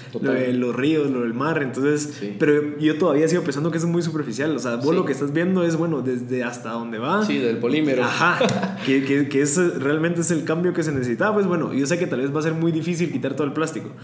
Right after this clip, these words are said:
Speaker 2: Va, pero ¿qué pasa si yo ofrezco un plástico que sea más fácil de degradar y que le guste al consu-, al consumidor y que al final, pues
Speaker 1: Y es que fíjate que eso, y lo que acabas de decir, yo, la verdad es que yo pienso exactamente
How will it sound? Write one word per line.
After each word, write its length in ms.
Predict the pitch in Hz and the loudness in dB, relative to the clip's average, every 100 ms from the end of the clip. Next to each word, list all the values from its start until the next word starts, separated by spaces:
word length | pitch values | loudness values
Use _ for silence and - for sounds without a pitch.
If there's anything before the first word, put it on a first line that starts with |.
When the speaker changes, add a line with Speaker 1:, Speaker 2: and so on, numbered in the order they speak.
| - - | -18 -4
Speaker 2:
Va, 80 | 143 | -2
pero 160 | 131 120 | -2 -2
¿qué 80 | |
pasa 200 | 131 156 | 0 0
si 80 | 139 | 2
yo 60 | 135 | 2
ofrezco 280 | 143 143 156 | 0 -2 -2
un 120 | 143 | 0
plástico 560 | 165 175 190 185 175 - - | 0 0 0 -2 -2 -6 -8
que 100 | 127 | -2
sea 160 | 131 139 | 0 0
más 280 | 143 147 147 | 0 0 0
fácil 300 | 156 156 151 | -2 0 2
de 80 | 143 | 2
degradar 840 | 131 123 120 156 202 196 - - - | 0 -2 0 0 0 -2 -6 -12 -4
y 180 | 127 123 | -2 0
que 340 | 131 127 123 | 0 0 0
le 140 | 123 | 0
guste 240 | 120 156 160 | 2 2 0
al 60 | |
consu-, 240 | 151 143 143 | 0 -2 -2
al 200 | 131 127 | -2 -2
consumidor 500 | 131 123 117 139 190 | -4 -6 -4 0 2
y 80 | 185 | 2
que 120 | 143 | 0
al 80 | 127 | -4
final, 240 | 110 131 | -4 -6
pues 260 | 143 95 - 143 | -6 -6 -4 -4
Speaker 1:
Y 20 | |
es 80 | 151 | 0
que 80 | 180 | 2
fíjate 340 | 151 147 190 | 2 2 0
que 100 | 170 | 0
eso, 380 | - 190 190 - | 0 0 0 -4
y 160 | 139 131 | -6 -4
lo 160 | 139 131 | -2 0
que 60 | |
acabas 300 | 127 123 135 | 0 0 0
de 60 | - | 0
decir, 500 | 107 - 170 180 - 135 | 0 0 -2 -2 -6 -4
yo, 380 | 139 147 147 - - | -2 0 -2 -8 -10
la 140 | 131 123 | -4 -2
verdad 200 | 120 135 | 0 0
es 80 | 131 | 0
que 80 | |
yo 320 | 151 151 151 - | 2 2 0 -4
pienso 340 | 160 160 - | -2 -2 -2
exactamente 640 | 147 - - 180 175 170 | -4 -6 -4 -4 -2 -2